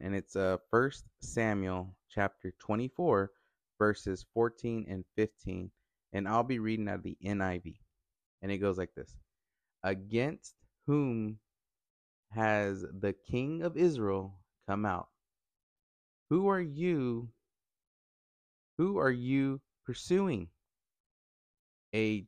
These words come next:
dead dog? A flea? May the Lord be our judge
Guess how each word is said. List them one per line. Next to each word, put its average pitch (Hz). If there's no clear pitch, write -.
dead 135
dog? 131
A 104
flea? 160
May 123
the 110
Lord 151
be 135
our 123
judge 98